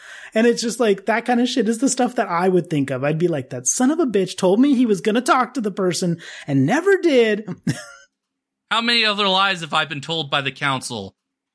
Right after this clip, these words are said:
Speaker 1: That's
Speaker 2: Man.
Speaker 1: right. I am so impressed with your ability to,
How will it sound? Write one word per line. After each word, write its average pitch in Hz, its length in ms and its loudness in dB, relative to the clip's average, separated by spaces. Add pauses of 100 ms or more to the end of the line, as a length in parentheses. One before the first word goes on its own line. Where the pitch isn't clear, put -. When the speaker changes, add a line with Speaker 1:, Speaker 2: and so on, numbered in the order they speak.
(100)
Speaker 1:
That's - 320 -10
Speaker 2:
Man. 101 340 -4
Speaker 1:
right. 98 80 -16 (220)
I 277 120 0
am 202 200 0
so 370 220 -2
impressed 202 400 0
with 151 140 -4
your 151 160 0
ability 160 480 2
to, 147 180 -10